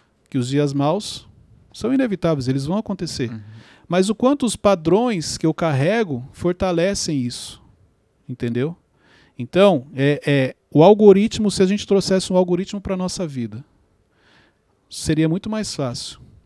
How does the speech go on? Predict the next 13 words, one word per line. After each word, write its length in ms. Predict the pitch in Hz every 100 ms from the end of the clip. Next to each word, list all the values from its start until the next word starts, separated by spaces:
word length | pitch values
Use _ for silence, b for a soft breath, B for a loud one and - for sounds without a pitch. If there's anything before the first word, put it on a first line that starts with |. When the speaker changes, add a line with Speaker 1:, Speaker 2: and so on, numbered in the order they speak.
| _ _
Speaker 1:
pra 140 | 135 131
você, 580 | 131 - 143 135 123 139 b b -
é, 100 | 135
avançar, 560 | 131 135 139 - 143 151
pra 120 | 135
você 240 | 131 -
identificar 640 | 139 139 - 139 - 156 - b -
os 180 | 139 139
erros 220 | 156 151
que 80 | 156
você 200 | 151 156
está 180 | 147
cometendo. 520 | 151 156 160 123 110